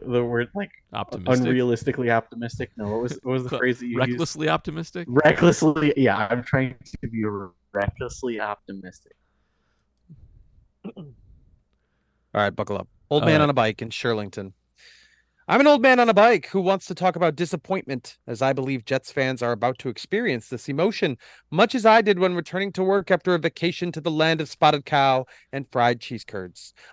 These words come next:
Speaker 3: My prediction is that by the end of the season, number one, the Jets will have a worse record than the Packers, and number two, they will have wished they traded for Love instead of Rodgers.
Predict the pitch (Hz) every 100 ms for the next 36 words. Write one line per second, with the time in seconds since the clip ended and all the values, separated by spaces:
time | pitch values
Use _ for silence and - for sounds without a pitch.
0 | - 233 277 285 - 180 190 240 127 135
1 | 131 131 131 120 113 190 156 170 208 -
2 | 90 92 90 160 165 127 226 - 190 160
3 | 143 135 127 - 120 - 107 101 92 92
4 | 139 240 254 - - - - 110 101 -
5 | 277 277 269 - - - 120 131 131 147
6 | 147 175 294 - 262 240 - 214 214 226
7 | 214 233 180 165 - 185 - 151 170 170
8 | 190 226 127 107 -